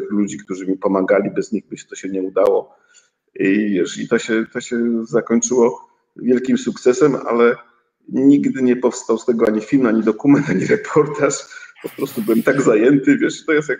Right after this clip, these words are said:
szewc bez butów chodzi, nie? Nie, nigdy nie mamy, nigdy nie mamy czasu i, i mam te materiały gdzieś tam w archiwum,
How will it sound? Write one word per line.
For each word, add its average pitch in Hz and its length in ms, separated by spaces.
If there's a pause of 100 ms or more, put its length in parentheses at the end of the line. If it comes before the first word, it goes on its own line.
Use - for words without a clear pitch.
(140)
szewc - 440 (340)
bez 131 220
butów - 280
chodzi, - 400
nie? 113 360
Nie, 113 240 (280)
nigdy 117 300
nie 117 140
mamy, 110 340 (260)
nigdy 117 260
nie 117 120
mamy 110 180
czasu 113 480
i, - 760
i - 140
mam 175 340
te 107 160
materiały 98 600
gdzieś - 240
tam 95 140
w - 60
archiwum, 92 480